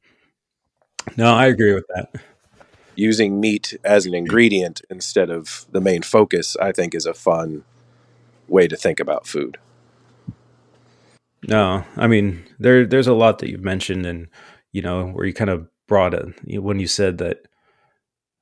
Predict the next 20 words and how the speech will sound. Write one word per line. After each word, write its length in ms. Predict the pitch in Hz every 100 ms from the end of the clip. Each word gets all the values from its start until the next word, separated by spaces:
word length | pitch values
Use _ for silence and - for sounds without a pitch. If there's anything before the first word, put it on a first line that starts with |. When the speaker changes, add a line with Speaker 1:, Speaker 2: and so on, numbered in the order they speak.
| _
Speaker 1:
um, 540 | - 71 57 - 95 - _ -
when 140 | 101
a, 200 | 78 67 -
when 140 | - -
a 40 |
case 320 | - 101 -
of 60 | -
steaks 640 | - - 80 - - - _
comes 280 | - 82 78
in, 300 | 85 80 80 _
it's 220 | 92 85 78
like, 220 | 80 -
yeah, 200 | 85 90
it's 180 | 85 101
not 160 | 80
as 100 | 80
fun, 540 | - - 110 92 90 92 _ _ _ _ _
you 120 | 104
know, 180 | 95 90
but 300 | 87 95 -